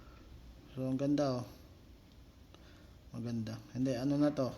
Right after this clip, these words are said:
Ah, magagamit na. So, ganitong silicone kasi, ano, ano to? Adhesive, multi-purpose adhesive, no?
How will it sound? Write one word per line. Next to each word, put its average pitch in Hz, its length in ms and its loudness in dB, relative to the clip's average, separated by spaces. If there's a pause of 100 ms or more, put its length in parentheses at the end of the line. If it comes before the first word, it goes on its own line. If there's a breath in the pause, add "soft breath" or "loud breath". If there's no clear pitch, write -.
(100)
Ah, 131 720 2
magagamit 135 720 4
na. 120 160 2 (880 loud breath)
So, 156 240 0
ganitong 185 640 8
silicone 175 500 4
kasi, 151 380 4
ano, 143 240 6 (1300 loud breath)
ano 135 240 0
to? 143 80 0
Adhesive, 151 800 2
multi-purpose 156 960 2
adhesive, 143 720 4
no? 139 160 4